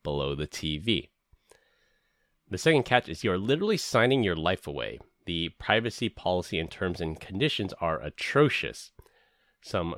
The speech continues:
clever reporters over at TechCrunch took the time to read the terms and conditions and found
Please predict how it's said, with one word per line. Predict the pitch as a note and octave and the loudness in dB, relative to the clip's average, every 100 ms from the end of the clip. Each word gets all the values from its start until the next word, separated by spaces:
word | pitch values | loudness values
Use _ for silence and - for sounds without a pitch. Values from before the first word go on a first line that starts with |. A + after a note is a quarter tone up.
| - | -2
clever | - A#2 G#2+ | 2 4 4
reporters | F2 - F#2+ F2+ | 0 0 0 0
over | F#2+ F2 | -2 0
at | D2+ | -2
TechCrunch | - D3+ - - F2+ - | 0 -2 -2 -2 -2 -4
took | - - | -8 -8
the | |
time | E2+ - E2+ | -6 -2 -2
to | D#2 | -2
read | D2+ C3+ C3 | 0 0 2
the | |
terms | E2+ - F#2 E2 | -2 -2 -4 -4
and | D#2 | -4
conditions | D2 D#2+ - A2+ | -6 -4 -2 -2
and | - | 0
found | D#3+ D#3+ | 4 4